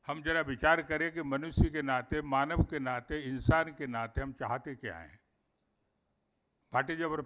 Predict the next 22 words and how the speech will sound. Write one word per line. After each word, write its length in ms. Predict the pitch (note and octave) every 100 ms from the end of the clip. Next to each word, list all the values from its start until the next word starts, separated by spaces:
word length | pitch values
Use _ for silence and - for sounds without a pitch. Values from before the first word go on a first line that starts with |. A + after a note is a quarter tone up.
| C#3
prime 280 | C#3 D3
object? 600 | C3+ B2 G#2+ A2+ - - - - - _ _ _ _ _ _ - - _ _ _ _ _ _ _ _ _ _ _ _ _ _ _ _ _ _
The 200 | B2+ B2
important 460 | A#2 C3+ B2+ C3+ B2+ G#2
goal 180 | A#2+ B2+
which 220 | G#2+ A2
we 180 | A2 A2 G#2
want 180 | G#2 G2+
to 120 | G#2 F2+
achieve. 300 | - F2+ E2 _ _ _ _ _ _ _ _ _ _ _ _ _ _ _ _ _ _ _ _ _ _ _ _ _ _ _ _ _ -
मुझे 200 | B2 E3
लगता 320 | D#3+ C#3 E3
है 100 | F3
कि 140 | E3
पूरे 400 | F3 - D#3+ F3
विश्व 340 | F3 D3 C#3+ -
का 180 | - D#3+
प्रत्येक 480 | - C3+ - D3+
व्यक्ति 400 | C3+ B2 A2+ -
सुख 280 | C3 - F3
चाहता 400 | - G2+ F2 -
है। 200 | F2 F2+